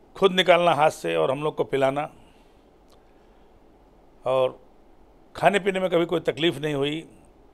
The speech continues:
कपड़ा अच्छे से अच्छे पहनाना जिससे हमारे मन में इन्फीरियरिटी नहीं आवे,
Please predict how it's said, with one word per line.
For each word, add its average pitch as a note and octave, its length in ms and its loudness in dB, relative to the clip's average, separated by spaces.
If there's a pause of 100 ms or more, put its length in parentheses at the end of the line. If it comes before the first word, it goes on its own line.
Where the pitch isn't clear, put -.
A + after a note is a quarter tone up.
(320)
कपड़ा E3 260 4
अच्छे D#3+ 220 0
से - 80 -2
अच्छे D#3+ 200 -6
पहनाना C#3 520 -2 (1200)
जिससे D3 220 0
हमारे D3+ 240 2
मन D3 120 -2
में D3 160 -4
इन्फीरियरिटी C#3 520 -2
नहीं C#3+ 140 -2
आवे, A#2 280 -4